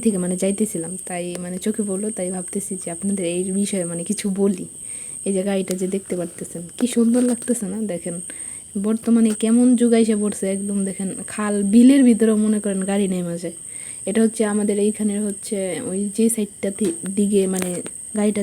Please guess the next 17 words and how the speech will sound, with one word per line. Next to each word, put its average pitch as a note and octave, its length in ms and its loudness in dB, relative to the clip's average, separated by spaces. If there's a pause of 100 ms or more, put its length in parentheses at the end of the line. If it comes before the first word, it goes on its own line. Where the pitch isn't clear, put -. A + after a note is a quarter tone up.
যাইতেছে, A3 360 2
ওটার F3 220 -6
নাম F3+ 120 -6
হচ্ছে F#3+ 160 -10 (100)
কাঁচাখুনা। G#3+ 480 -2 (840)
কাঁচাখুনা A#3+ 500 2
তো A#3 120 0
মনে A3+ 160 2
করেন A3 220 0
এমন A3+ 220 4
ওই G3 120 -4
সময় A3+ 320 0
গেছে G#3 180 -4 (120)
যেখানে F#3+ 460 -6 (260)
মানুষ F#3 240 -4 (640)
টেবিল, A3+ 320 6 (140)
চেয়ার, A3 300 4